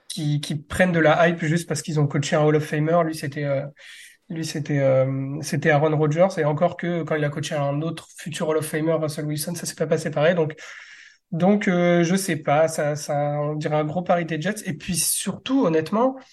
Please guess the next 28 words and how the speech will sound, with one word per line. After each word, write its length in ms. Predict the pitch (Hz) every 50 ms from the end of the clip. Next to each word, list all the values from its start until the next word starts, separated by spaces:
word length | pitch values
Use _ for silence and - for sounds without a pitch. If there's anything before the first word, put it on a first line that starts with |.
| _ _ _ _ _ _ _ _ _ _ _ _ _ - -
euh, 720 | 165 156 151 147 147 147 147 147 143 143 147 147 151 156 156
bah, 160 | 151 151 151
c'est 200 | 151 - 165 160
quand 160 | - 170 160
même 280 | 160 160 160 160 156 156 - _ _ _ _ _ _ _ _ _ -
deux 180 | 202 190 190
coachs, 560 | 185 190 - - 202 226 226 226 - - - 294
enfin, 300 | - - 185 160 143 -
celui 260 | - - - 190 208 202
qui 120 | - 190
vient 120 | 185 185
d'être 180 | 175 175 165 160
viré, 340 | 165 170 180 180 185 185 180
Mike 260 | 165 156 160 160 160
Lafleur, 460 | 170 160 156 - 185 180 185 180 - - - - - _ _ -
et 60 | 147
celui 280 | - - 175 180 196
qui 140 | 190 - 190
arrive, 360 | 170 170 170 180 180 170 165
Nathaniel 520 | 156 151 156 156 156 - 156 160 160 156 156
Hackett, 340 | 156 151 - 220 233 233 -
finalement, 760 | - - - - - - - 185 165 160 165 180 214 240 240 - - - - - - _
c'est 220 | - - - 170
deux 160 | 151 156 190 196
coachs 300 | 196 220 226 220 - -
qui 220 | - - 180 170
sortent, 540 | 165 - - - - 208 202 196 202 - -
euh, 240 | 175 170 165 165